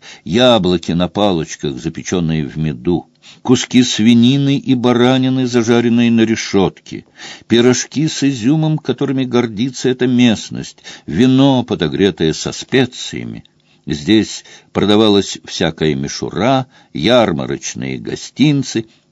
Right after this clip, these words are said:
Было на что посмотреть. Фокусники, жонглёры, глотатели огня, канатоходцы.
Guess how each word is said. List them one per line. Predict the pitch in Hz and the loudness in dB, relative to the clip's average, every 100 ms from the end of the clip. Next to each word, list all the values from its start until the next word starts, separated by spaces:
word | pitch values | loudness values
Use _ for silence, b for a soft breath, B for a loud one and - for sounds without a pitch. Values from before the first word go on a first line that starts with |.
| _ | _
Было | 147 95 165 175 | -4 2 4 4
на | 180 170 | -2 -4
что | - 151 | -6 -8
посмотреть. | 151 143 - 123 123 101 90 - - B B B | -6 -6 -4 -6 -2 -2 -2 -4 -16 B B B
Фокусники, | - 123 117 123 - 131 - | 0 0 2 -2 -6 -8 -6
жонглёры, | 131 127 90 113 120 127 147 - - | -2 0 2 4 6 4 0 -4 -4
глотатели | - 117 120 120 117 117 120 | 0 2 4 2 4 4 4
огня, | - 113 107 107 120 127 | 2 0 2 2 2 -2
канатоходцы. | - 104 90 87 113 127 131 - 160 | -2 0 0 0 2 2 0 -6 -10